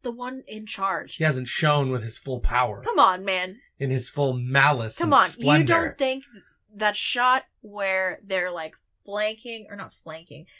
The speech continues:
Speaker 1: they're, like, in that V formation chasing after Arwen, you don't think the guy in the front is the Witch King?
Speaker 2: No, that's Dave.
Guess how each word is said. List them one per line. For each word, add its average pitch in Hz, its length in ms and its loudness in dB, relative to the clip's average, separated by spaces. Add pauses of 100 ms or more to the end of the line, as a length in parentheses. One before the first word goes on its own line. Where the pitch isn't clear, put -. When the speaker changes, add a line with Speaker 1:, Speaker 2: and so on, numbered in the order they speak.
(100)
Speaker 1:
they're, 247 160 -4
like, 240 180 -2
in 247 220 -4
that 214 200 -4
V 196 240 -12
formation 247 680 -10
chasing 226 400 -10
after 208 340 -10
Arwen, 208 360 -6
you 226 80 -10
don't 226 140 -6
think 254 140 -10
the 226 60 -8
guy 190 300 -2
in 202 100 -6
the 180 60 -6
front 196 320 -8
is 190 140 -16
the 165 120 -12
Witch 180 260 -10
King? 285 280 -8 (440)
Speaker 2:
No, 143 120 6
that's 143 180 6
Dave. 120 420 -2